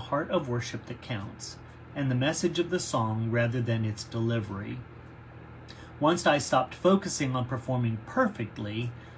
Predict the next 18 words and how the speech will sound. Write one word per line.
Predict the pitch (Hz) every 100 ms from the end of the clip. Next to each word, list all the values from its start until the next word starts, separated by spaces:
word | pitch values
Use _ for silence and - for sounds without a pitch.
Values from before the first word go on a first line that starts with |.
| - -
I | 127
realized | 123 143 160 147 139 120
that | 131
music | 131 139 165 170 135 123 -
offered | 139 147 151 135 131
as | 131 127 117 -
a | 120
labor | 127 139 143 135
of | 131 123 117
love | 131 131 -
and | 117 110
worship | 123 170 160 - 110
is | 117 107
beautiful | 123 139 135 117 107 -
and | 107 104
pleasing | - 135 123 110 104 104
to | -
God. | 101 104 92 -